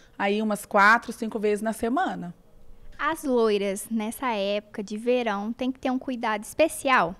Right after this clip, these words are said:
Speaker 1: Tem, tem sim. Gente, entrou na piscina, por favor, passe um protetor solar antes,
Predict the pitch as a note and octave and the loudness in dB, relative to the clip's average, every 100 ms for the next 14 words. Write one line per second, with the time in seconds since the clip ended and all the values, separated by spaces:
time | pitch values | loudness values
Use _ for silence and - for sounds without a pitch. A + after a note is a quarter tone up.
0 | - - - - G3 F#3+ F#3 E3+ D3+ E3 | -14 -16 -12 -4 -2 0 0 0 -2 -4
1 | E3 - D4 F#3+ - - - F3+ G#3+ F3+ | -4 0 0 0 -4 -14 -6 2 2 2
2 | E3 G3 G3 G#3+ C#4 F4 F#4 - B3+ A#3 | 0 -2 2 2 2 0 -2 0 2 4
3 | A3+ B3 F4+ - - - A3+ A#3 C#4+ - | 4 4 2 -4 -20 -8 0 2 2 -2
4 | D#4+ G4 C4 G#3+ F3+ F3+ - - - - | -4 2 4 6 4 -2 -14 -20 -20 -20
5 | _ - F3+ F3+ G#3+ A3+ A3 A3 - G#3 | _ -2 2 2 0 -4 -4 -4 -2 -2
6 | G#3+ - - _ _ - - A3 G3+ F3+ | -2 -4 -20 _ _ -4 4 6 6 6
7 | F#3+ F3+ E3 E3 F#3 - C4 C#4 - | 6 4 2 0 -2 -2 -6 -6 -12